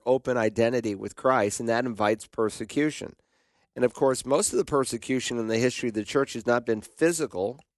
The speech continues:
it's been verbal. And so I don't think it's by accident that that's what Jesus highlights here in the Sermon on the Mount. "Blessed are you when people insult you and persecute you and falsely say all things,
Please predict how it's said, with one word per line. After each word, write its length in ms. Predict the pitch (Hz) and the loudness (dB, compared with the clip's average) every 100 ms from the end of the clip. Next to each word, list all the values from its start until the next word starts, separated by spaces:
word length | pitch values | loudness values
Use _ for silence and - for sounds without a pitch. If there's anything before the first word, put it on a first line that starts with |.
| _ _ _ _ - _ | _ _ _ _ -20 _
it's 220 | 139 127 - | 2 2 2
been 240 | 117 110 | 0 0
verbal. 580 | 98 135 165 120 82 - _ _ _ _ 107 | -2 0 2 0 -8 -12 _ _ _ _ 0
And 180 | 107 | 0
so 160 | 107 117 | 2 4
I 120 | 110 | 4
don't 200 | 120 113 | 2 0
think 160 | 131 110 | 0 0
it's 140 | 110 | -2
by 180 | - 107 | 0 0
accident 580 | 110 117 - 117 110 101 | 2 0 0 -2 -2 -2
that 160 | 104 | 0
that's 280 | 113 107 - | 2 2 2
what 140 | 110 107 | -4 -2
Jesus 420 | 113 107 98 - | -2 -2 -2 -4
highlights 640 | 107 127 131 101 101 - | 0 2 2 0 -2 -4
here 160 | 113 104 | -2 -2
in 80 | |
the 80 | 98 | -4
Sermon 260 | - 107 98 | -4 -4 -2
on 80 | 95 | -2
the 60 | |
Mount. 340 | 95 95 98 - - _ - | -2 0 -2 -6 -20 _ 2
"Blessed 300 | 123 131 139 | 2 4 -2
are 100 | 120 | -4
you 280 | 113 113 113 | -2 -2 0
when 220 | 107 104 | -2 -2
people 300 | 120 113 101 | -4 -2 -2
insult 480 | 120 131 - 120 104 | -2 0 2 0 0
you 160 | 107 | -4
and 100 | 101 | -6
persecute 640 | - 135 143 113 - 104 - | -2 0 0 -4 -4 -4 -2
you 220 | 110 107 | -2 -2
and 160 | 104 107 | -6 -10
falsely 640 | - 123 135 131 - 113 | -2 2 2 0 -2 -4
say 440 | - 113 110 110 - _ _ _ 110 | 0 2 2 0 -6 _ _ _ 2
all 180 | 120 | 2
things, 640 | 120 127 120 113 110 101 | 2 0 0 0 -4 -8